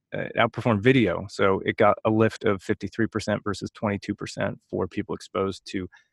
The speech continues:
video ads. And you know how much we're all in love with video right now. So that's double, I'm almost triple the, the lift than a video ad. So, hey, if you're a big brand, maybe it's time to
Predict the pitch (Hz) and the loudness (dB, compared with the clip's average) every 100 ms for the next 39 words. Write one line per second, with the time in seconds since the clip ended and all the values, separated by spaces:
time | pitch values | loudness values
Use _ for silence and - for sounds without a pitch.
0 | _ 101 113 120 87 85 76 - - _ | _ 0 2 4 2 0 -2 -6 -20 _
1 | _ - 104 104 110 98 98 113 - 117 | _ -4 0 2 2 2 2 0 0 2
2 | 101 101 104 98 92 92 107 98 92 80 | 4 4 2 0 0 0 2 2 0 -2
3 | 71 82 78 123 143 - - _ - 123 | -2 -4 -2 4 4 2 -20 _ 2 4
4 | 120 95 90 _ _ _ 92 101 120 107 | 6 4 2 _ _ _ -6 -2 0 0
5 | - 147 - 87 90 190 104 92 95 - | 2 2 2 -2 -6 -6 0 0 0 -4
6 | 135 95 101 98 - - 101 92 90 - | -4 -2 0 -2 -6 -8 -4 -4 -4 -8
7 | 95 107 98 87 87 - 175 180 - - | -4 -2 -2 -2 -6 2 6 6 4 -10
8 | - _ _ _ - 339 - 170 180 156 | -20 _ _ _ -8 -4 2 4 4 4
9 | 170 185 143 139 143 - 147 143 139 | 2 2 0 -2 -4 -4 -4 -2 -4